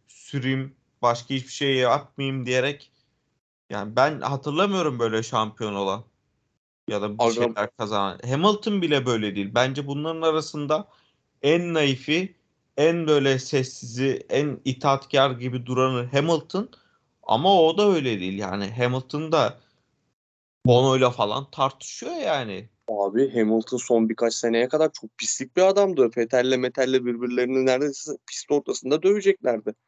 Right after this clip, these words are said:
Speaker 1: Yani bu kadar
Speaker 2: Alonso ile
Speaker 1: kazanmış
Speaker 2: yaşadıklarını
Speaker 1: da
Speaker 2: biliyorsun.
Speaker 1: bu kadar naif bir seviyeye geldi. Dediğin gibi bundan önce çok daha böyleydi.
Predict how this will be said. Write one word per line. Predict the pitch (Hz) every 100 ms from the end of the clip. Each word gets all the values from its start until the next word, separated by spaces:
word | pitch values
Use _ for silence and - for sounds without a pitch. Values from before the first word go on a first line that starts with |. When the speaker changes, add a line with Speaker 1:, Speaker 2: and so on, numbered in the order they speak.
| _
Speaker 1:
Yani | 104 113 175 190 147 127
bu | 123
kadar | 143 160 180
Speaker 2:
Alonso | 120 120
ile | 131
Speaker 1:
kazanmış | 131 147 147
Speaker 2:
yaşadıklarını | 143 160 135 220 180 165
Speaker 1:
da |
Speaker 2:
biliyorsun. | 180 156 120 147
Speaker 1:
bu |
kadar | 135 127 127 _ _ _
naif | 127 127 131 131 -
bir | 135
seviyeye | - 117 123 117
geldi. | 110 107 143 202
Dediğin | 180 147 190
gibi | 208 156 127
bundan | 120 120 143
önce | 147 143 175 214 208
çok | 202 202 -
daha | 190 156
böyleydi. | 131 107 104 90 65 -